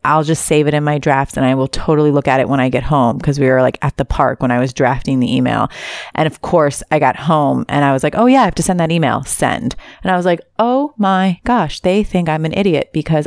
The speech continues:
I was trying to multitask, you know, and that's, that was kind of the tipping point. That's when I was like, "This is it. I'm not doing both at the same time." And that's when kind of the Naptime Entrepreneur was like, "I'm gonna work when my kids nap."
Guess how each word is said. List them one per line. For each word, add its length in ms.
I 160
was 140
trying 320
to 100
multitask, 960
you 80
know, 80
and 140
that's, 260
that 160
was 100
kind 160
of 80
the 80
tipping 380
point. 240
That's 200
when 80
I 60
was 100
like, 200
"This 180
is 80
it. 240
I'm 140
not 240
doing 460
both 300
at 100
the 60
same 220
time." 440
And 220
that's 240
when 200
kind 200
of 60
the 80
Naptime 460
Entrepreneur 420
was 100
like, 160
"I'm 280
gonna 240
work 260
when 140
my 120
kids 300
nap." 400